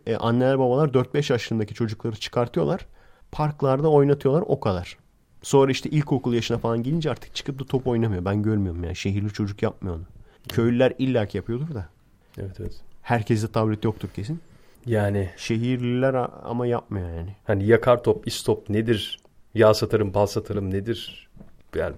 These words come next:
Speaker 2: bugünkü çocukların
Speaker 1: Futbol oynuyorlarsa bile şeydedir
Speaker 2: Evet.
Speaker 1: yani, işte futbola yazılmışlardır falan.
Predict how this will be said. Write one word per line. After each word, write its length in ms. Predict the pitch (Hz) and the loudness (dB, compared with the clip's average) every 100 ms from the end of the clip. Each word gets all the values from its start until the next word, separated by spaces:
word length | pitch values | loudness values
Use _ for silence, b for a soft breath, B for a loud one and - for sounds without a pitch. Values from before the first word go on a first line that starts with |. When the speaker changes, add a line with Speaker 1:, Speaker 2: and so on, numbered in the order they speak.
| - | -12
Speaker 2:
bugünkü 280 | 92 98 92 | -10 -8 -6
çocukların 440 | 101 90 - 101 - - | -6 -6 -6 -6 -6 -10
Speaker 1:
Futbol 400 | - 131 - 139 127 | -6 -6 2 6 6
oynuyorlarsa 720 | 127 135 127 104 95 - 95 | 6 6 6 4 0 -2 -2
bile 260 | 117 175 - - | 0 0 -2 -12
şeydedir 540 | - 131 123 123 113 98 | -6 -2 2 2 2 0
Speaker 2:
Evet. 20 | |
Speaker 1:
yani, 240 | 95 85 | -4 -6
işte 220 | 85 - 110 | -10 -10 -12
futbola 400 | - - 101 104 | -12 -8 -2 0
yazılmışlardır 840 | 104 98 98 95 - 92 95 95 | 0 -2 -4 -6 -8 -8 -8 -10
falan. 260 | - 82 | -10 -12